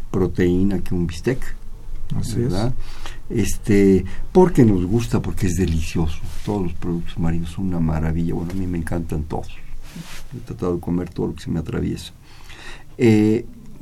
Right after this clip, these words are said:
Speaker 1: por necesidad, porque a lo mejor un buen caldo de pescado nutre más a una familia que un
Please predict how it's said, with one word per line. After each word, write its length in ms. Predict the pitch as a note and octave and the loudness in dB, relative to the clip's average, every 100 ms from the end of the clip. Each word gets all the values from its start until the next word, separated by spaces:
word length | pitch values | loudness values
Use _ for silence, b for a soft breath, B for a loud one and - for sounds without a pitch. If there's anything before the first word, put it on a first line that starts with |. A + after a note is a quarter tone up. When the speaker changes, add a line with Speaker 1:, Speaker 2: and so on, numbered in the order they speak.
| - | -2
Speaker 1:
por 200 | - A#2 | 4 6
necesidad, 840 | B2 A#2+ A2 A2 G2 A#2 B2+ C3 A#2+ - | 4 2 -2 0 4 4 6 4 2 -6
porque 300 | A#2 G#2+ - | -4 -4 -2
a 60 | G2 | -2
lo 120 | G#2 | 0
mejor 420 | G2 F#2+ A#2+ A#2+ | -2 0 2 2
un 100 | A#2+ | 2
buen 180 | A2+ A2 | 2 0
caldo 360 | - A2 G#2+ G2 | 2 0 2 0
de 80 | E2 | -2
pescado 640 | - - - A2 G#2+ G#2 B B B B | -4 -6 -2 0 2 2 B B B B
nutre 360 | A2+ B2+ B2+ A2 | 2 4 4 4
más 260 | A2 A2+ | 6 4
a 40 | A2+ | 4
una 200 | A2 G#2+ | 4 4
familia 760 | - F2 F#2+ A2 A2 A2+ A2 G#2+ | 2 0 4 4 6 6 4 2
que 320 | G2 F2 E2+ | 0 2 2
un 440 | F#2 G2 F#2+ F#2 | 2 0 -2 -2